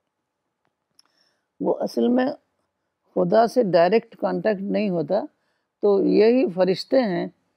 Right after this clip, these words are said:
जो, जिनके ज़रिए से हमारा contact खुदा से होता है। खुदा अपने messages भेजता है, तो ये सबसे बड़े एंजल हैं, आर्क एंजल इनको बोला जाता है।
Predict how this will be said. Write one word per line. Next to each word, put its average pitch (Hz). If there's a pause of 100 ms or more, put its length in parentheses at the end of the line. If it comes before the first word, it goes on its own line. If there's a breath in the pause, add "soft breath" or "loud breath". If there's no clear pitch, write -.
(300)
जो, 196
जिनके 196
ज़रिए 190
से 208
हमारा 170
contact 165
खुदा 160
से 143
होता 127
है। 117 (600)
खुदा 175
अपने 180
messages 175
भेजता 147
है, 127 (580)
तो -
ये 220
सबसे -
बड़े 208
एंजल 175
हैं, 202
आर्क 175
एंजल 165
इनको 151
बोला 135
जाता 123
है। 139